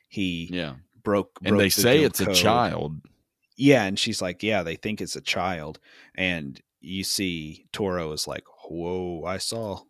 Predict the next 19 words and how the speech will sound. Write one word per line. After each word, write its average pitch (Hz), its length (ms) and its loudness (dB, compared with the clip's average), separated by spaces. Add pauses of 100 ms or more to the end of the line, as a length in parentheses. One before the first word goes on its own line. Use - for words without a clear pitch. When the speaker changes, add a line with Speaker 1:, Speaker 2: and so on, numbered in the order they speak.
(120)
Speaker 1:
I 90 80 -4
saw 131 200 -2
that 135 120 -4
cute - 240 -12
little 95 160 -8
baby. 82 320 -8
I - 20 -10
Speaker 2:
Yeah, 104 380 2
Speaker 1:
wonder 127 200 -2
what 76 160 -6
was 78 80 -2
Speaker 2:
I 82 60 0
Speaker 1:
going 85 120 0
Speaker 2:
saw 113 180 6
Speaker 1:
on 190 100 6
Speaker 2:
a 139 40 4
Speaker 1:
there." 92 360 2 (400)
Speaker 2:
kid. 143 200 -2
<laughs> - 60 -20